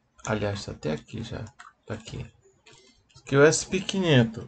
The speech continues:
olha como é que tá isso aqui, tá lindo o S P quinhentos, tá? Veio no fundo,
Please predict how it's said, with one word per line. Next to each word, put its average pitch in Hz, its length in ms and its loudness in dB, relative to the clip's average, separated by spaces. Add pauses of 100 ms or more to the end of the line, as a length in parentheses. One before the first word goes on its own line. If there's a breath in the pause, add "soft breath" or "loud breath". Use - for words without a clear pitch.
olha 202 260 6
como 190 140 0
é 165 60 -2
que 143 100 -6
tá 113 180 2
isso 110 160 -2
aqui, 101 100 -10
tá 135 160 4
lindo 135 420 2
o 113 40 2
S 113 140 -4
P - 120 -20
quinhentos, - 460 -6 (140)
tá? 113 340 0 (680)
Veio 123 280 6
no 120 100 4
fundo, 135 500 -2